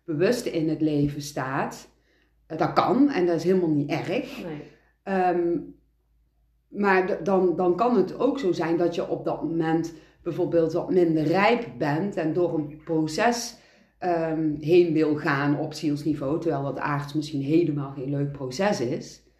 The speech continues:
Speaker 1: En als, eh, als we, hè, mensen invoelen, eh, die wat,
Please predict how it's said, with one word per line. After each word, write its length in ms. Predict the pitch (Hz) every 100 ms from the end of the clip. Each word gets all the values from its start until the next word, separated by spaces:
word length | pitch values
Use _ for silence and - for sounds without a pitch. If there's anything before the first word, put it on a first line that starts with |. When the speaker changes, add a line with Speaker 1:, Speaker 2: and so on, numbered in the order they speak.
| _ _ _ _ _ _
Speaker 1:
En 520 | 175 175 165 160 - -
als, 540 | 143 151 160 143 -
eh, 520 | 165 151 147 143 -
als 240 | 147 160 160
we, 460 | 160 151 139 - -
hè, 280 | 165 190 - - -
mensen 360 | 147 156 -
invoelen, 840 | 170 214 214 147 180 175 170 170 - - _
eh, 320 | 175 165 151 151 147
die 320 | 143 175 165
wat, 420 | 151 143 - -